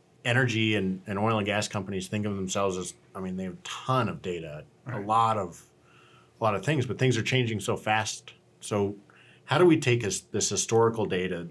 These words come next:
Speaker 1: you know, years and years of, of analog vertical wells, and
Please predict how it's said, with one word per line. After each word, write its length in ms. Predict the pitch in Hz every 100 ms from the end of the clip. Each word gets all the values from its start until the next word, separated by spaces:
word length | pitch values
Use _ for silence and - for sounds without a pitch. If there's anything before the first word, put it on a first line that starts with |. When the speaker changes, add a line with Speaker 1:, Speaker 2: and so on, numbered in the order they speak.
| - -
Speaker 1:
you 80 |
know, 260 | 92 90 85 _ _ _ _ _ _ _ _ -
years 340 | 110 107 135 107
and 120 | 107
years 320 | 107 110 107
of, 340 | 95 87 82 -
of 360 | 101 90 87 82 _ -
analog 480 | 110 113 104 98 90
vertical 380 | 98 98 95 90
wells, 540 | 85 85 82 - - _ _ - _ _ -
and 500 | 107 101 98 95 90